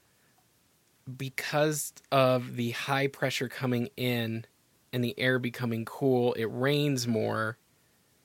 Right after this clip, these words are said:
and that's why there's more rain during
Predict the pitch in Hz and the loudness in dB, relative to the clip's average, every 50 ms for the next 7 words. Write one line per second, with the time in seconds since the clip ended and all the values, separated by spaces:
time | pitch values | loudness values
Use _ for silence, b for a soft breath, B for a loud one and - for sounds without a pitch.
0 | _ _ _ - 127 123 131 120 113 110 - 127 120 113 110 104 113 110 110 117 | _ _ _ -4 0 2 2 2 2 0 0 0 2 2 2 2 0 -4 -4 -2
1 | 123 117 110 107 107 107 117 127 127 123 120 113 107 107 104 104 107 110 - _ | -2 0 0 0 -2 -2 0 2 2 2 2 0 0 -2 -4 -4 -6 -10 -12 _
2 | _ b b b b b b b b b b b b b b _ - 123 120 - | _ b b b b b b b b b b b b b b _ -14 -6 0 2
3 | 120 113 110 107 107 107 107 107 107 107 107 107 | 2 4 4 2 0 0 -2 -4 -6 -8 -8 -10